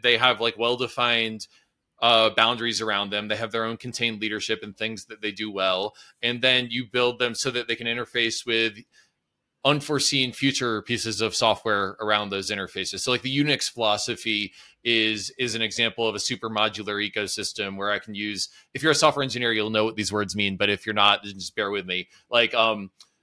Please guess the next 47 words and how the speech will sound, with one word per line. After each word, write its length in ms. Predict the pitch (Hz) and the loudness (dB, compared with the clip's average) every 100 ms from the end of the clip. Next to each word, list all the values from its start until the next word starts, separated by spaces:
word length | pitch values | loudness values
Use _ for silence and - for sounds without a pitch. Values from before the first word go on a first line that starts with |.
| _ | _
you'll, 240 | 127 135 127 | 0 2 2
you'll, 320 | 127 123 117 117 | 0 2 2 -2
you 120 | 123 | -6
can 100 | 120 | -2
use 180 | 120 113 | -2 0
sed 420 | - 139 123 110 | 6 6 6 4
and 360 | 113 113 110 110 | 0 0 0 2
awk 320 | 127 123 110 - - | 6 6 6 -2 -8
and 240 | 107 101 | -8 2
get 320 | 143 123 110 - _ _ | 8 8 8 0 _ _
and 380 | 117 113 110 101 | 2 2 0 0
cat 360 | 143 131 120 - | 6 8 8 4
and 200 | 113 113 | -6 -6
V 180 | 104 127 | -2 6
I. 360 | 123 123 113 107 | 10 10 8 6
Like, 180 | 107 - | 2 2
these 180 | 139 143 | 0 6
are 80 | |
all 160 | 139 127 | 6 6
su-, 180 | - - 135 | 0 -4 -8
modular 580 | 127 135 147 135 131 | 4 6 6 4 0
pieces 300 | 120 123 110 | 0 -4 -2
of 80 | 120 | -4
the 120 | 107 | -2
Unix 180 | 113 110 - | -2 -2 -4
ecosystem, 520 | 107 139 143 147 170 143 - _ | 0 0 0 -2 -4 -4 -16 _
but 160 | 135 | 2
together 600 | - 131 139 156 143 127 | 2 2 6 6 6 2
they, 300 | 117 123 120 | 4 8 8
you 200 | 120 120 | 6 2
can 140 | 120 120 | -4 -2
string 260 | - 139 | 0 0
these 180 | 127 117 | 0 -2
components 520 | - 120 123 113 - | -4 -4 -4 -2 -6
together 320 | 120 120 117 | 2 2 4
and 120 | 110 104 | 0 -2
build 200 | 110 - | -4 -4
something 320 | 113 101 107 | -6 -8 -10
that's 180 | 104 110 | -10 -6
more 180 | 107 | -6
than 220 | 107 104 101 | -4 -6 -8
the 80 | |
component 480 | 101 101 101 101 101 - | -14 -12 -10 -8 -10 -10
of 160 | 98 | -8
its 160 | 95 - | -8 -10
parts. 340 | - 107 - | -6 -6 -6
So 200 | - 107 | -4 -4